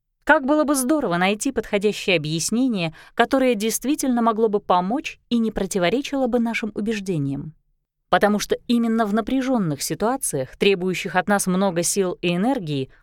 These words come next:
он бы нам очень пригодился. Однако это всего лишь желанная мысль — получить от кого-то совет или готовое решение. Тебе каждый раз придётся вступать в диалог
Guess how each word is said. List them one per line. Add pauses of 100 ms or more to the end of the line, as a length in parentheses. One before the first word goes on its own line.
(100)
он
бы
нам
очень
пригодился. (540)
Однако
это
всего
лишь (240)
желанная
мысль — (200)
получить
от
кого-то
совет (120)
или
готовое
решение. (560)
Тебе
каждый
раз
придётся
вступать
в
диалог